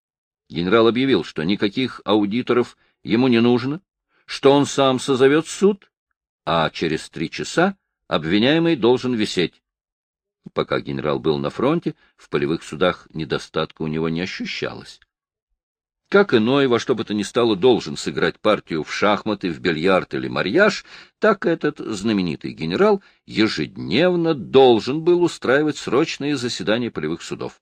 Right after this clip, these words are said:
Он председательствовал на них и с величайшей серьёзностью и радостью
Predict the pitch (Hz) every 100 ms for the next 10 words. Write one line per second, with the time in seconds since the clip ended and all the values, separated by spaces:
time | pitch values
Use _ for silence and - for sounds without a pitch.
0 | _ _ _ - 92 104 - 98 - 90
1 | 90 85 - 101 120 135 165 190 - _
2 | _ - 76 - 71 76 117 123 - 90
3 | - 78 69 95 127 73 69 - - 62
4 | - - 69 90 156 165 151 - 131